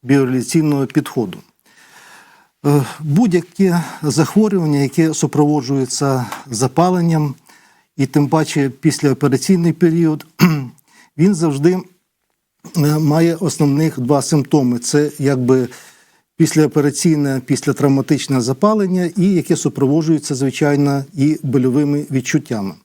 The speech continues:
На сьогоднішній день існує два таких якби стовпи стандартної протизапальної терапії таких станів.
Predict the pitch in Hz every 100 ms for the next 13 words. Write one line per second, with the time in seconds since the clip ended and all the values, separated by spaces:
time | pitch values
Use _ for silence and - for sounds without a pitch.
0 | _ _ - _ _ _ _ 151 147 226
1 | 247 220 - 190 185 220 214 190 170 -
2 | 190 190 180 170 139 117 143 151 - 131
3 | 147 123 135 120 123 - 123 151 135 -
4 | 131 127 131 - 131 127 113 - 135 131
5 | 123 - 139 127 127 117 131 131 196 208
6 | 196 - 165 180 160 - 165 160 151